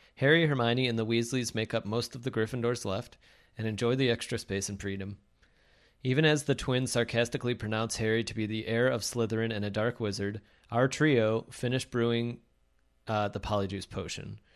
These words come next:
Hermione's plan goes very well, but she refuses to leave the stall after they've taken the potion. Harry and Ron proceed with the plan, disguised as Crabbe and Goyle,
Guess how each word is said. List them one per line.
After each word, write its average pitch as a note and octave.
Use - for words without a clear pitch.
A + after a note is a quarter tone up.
Hermione's D3
plan B2
goes A#2
very A#2
well, A#2+
but -
she -
refuses C#3
to C3
leave C3
the C3
stall A#2+
after A#2+
they've G#2+
taken G2
the A2
potion. -
Harry C3+
and C#3
Ron A#2
proceed E3
with C#3+
the -
plan, G2+
disguised B2
as A2
Crabbe A#2
and B2+
Goyle, G2